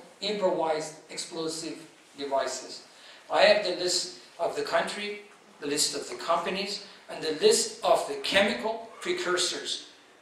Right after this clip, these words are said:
the type of materials that will go into this. And you'll be amazed. I have a letter,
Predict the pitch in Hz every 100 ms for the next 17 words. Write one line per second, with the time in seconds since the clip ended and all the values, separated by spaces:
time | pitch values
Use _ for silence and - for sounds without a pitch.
0 | - 143 - 190 151 147 - 156 170 156
1 | 143 143 151 135 135 143 143 - - -
2 | - - - - - - - 151 160 139
3 | 143 147 139 - - - - 190 180 185
4 | 196 185